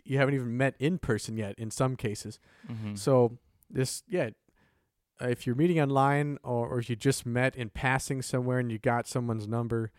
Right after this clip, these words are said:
Speaker 1: you know, just meet somewhere low key, casual. Make it, um, <laughs> don't make it weird.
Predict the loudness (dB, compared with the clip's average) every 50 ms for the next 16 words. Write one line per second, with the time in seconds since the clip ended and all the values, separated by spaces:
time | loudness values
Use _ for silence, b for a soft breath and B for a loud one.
0 | b b b b b b b b b b b b b -2 0 2 2 2 2 2
1 | 0 0 0 0 0 0 2 2 2 4 4 6 6 6 6 6 6 6 4 4
2 | 2 -2 -2 -2 -2 -4 -6 -12 -12 -6 -2 0 0 2 2 0 0 0 0 0
3 | 0 0 0 -2 0 2 2 0 0 0 _ _ _ _ _ _ _ _ _ -10
4 | -4 -2 0 0 0 0 -2 -4 -8 -12 _ _ _ -4 -2 0 2 2 2 2
5 | 2 0 0 2 2 4 4 6 4 4 2 0